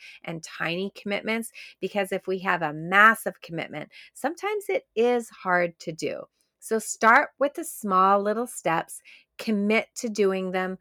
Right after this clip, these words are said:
with airport commitment. Now, lastly, if you want to have your own back, I want you to get really, really good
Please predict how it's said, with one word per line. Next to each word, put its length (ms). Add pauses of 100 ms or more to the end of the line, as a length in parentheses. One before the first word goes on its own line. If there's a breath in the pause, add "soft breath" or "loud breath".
(140 soft breath)
with 180 (100)
airport 460 (100)
commitment. 640 (640)
Now, 180
lastly, 800 (580)
if 300
you 120
want 280
to 100
have 300
your 180
own 160
back, 420
I 140
want 260
you 120
to 100
get 260
really, 840
really 320
good 460